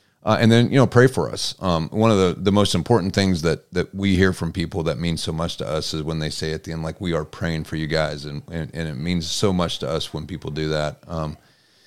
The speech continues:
but, you know, look, our goal and the way I'm wired is I told our team, "We're, we're here to do forty years worth, worth of work in eight."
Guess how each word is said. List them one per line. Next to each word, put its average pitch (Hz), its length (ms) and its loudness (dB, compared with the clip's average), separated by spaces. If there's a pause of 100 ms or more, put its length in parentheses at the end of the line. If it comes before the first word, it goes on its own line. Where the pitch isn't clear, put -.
(180)
but, 113 160 6
you 131 60 4
know, 120 120 8
look, 107 180 6
our 120 140 8
goal 98 500 6
and 92 160 2
the 87 80 4
way 90 160 6
I'm 87 160 4
wired 82 340 4
is 76 100 0
I 87 120 4
told 98 240 0
our 82 80 2
team, 80 340 -2
"We're, 82 180 -2
we're 92 340 2
here 104 200 6
to 85 80 0
do 80 260 -2
forty 90 300 0
years 80 300 -4
worth, 78 340 -4
worth 90 240 -2
of 76 80 -4
work 76 240 -2
in 67 160 -8
eight." - 320 -12